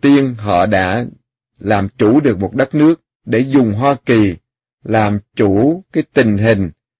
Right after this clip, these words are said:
của cả thế giới và đứng sau lưng những cái cuộc chiến mà hội tam điểm tác động. Từ cái cuộc cách mạng Pháp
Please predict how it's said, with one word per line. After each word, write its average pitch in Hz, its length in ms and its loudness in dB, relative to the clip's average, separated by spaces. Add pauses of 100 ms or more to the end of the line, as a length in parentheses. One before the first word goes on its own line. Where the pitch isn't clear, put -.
(200)
của 98 220 -2 (100)
cả 110 340 0
thế 147 80 0
giới 139 420 2 (440)
và 101 260 -2
đứng 156 260 -6
sau 147 220 -2
lưng 135 340 2 (160)
những 104 280 -4
cái 143 160 -4 (280)
cuộc 117 180 0 (120)
chiến 170 440 2
mà 98 240 -2
hội 90 240 -2
tam 110 260 -4
điểm 95 220 -4 (320)
tác 165 260 -4
động. 92 300 -2 (1040)
Từ 117 360 2
cái 151 160 -4
cuộc - 260 -4
cách - 160 -6
mạng 98 300 -4
Pháp 160 320 -4